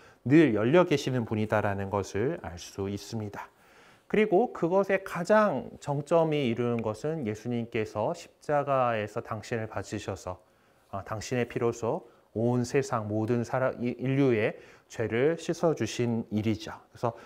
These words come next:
지상에서의 당신 그 생애의 어떤 그 당신의 그 사랑의 어떤 정점이 이루어진,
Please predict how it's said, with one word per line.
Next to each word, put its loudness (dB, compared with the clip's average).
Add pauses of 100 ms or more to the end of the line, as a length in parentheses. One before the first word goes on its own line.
(280)
지상에서의 2
당신 -6
그 0
생애의 -2
어떤 -4
그 -2
당신의 -2
그 2
사랑의 2
어떤 -4
정점이 4
이루어진, 2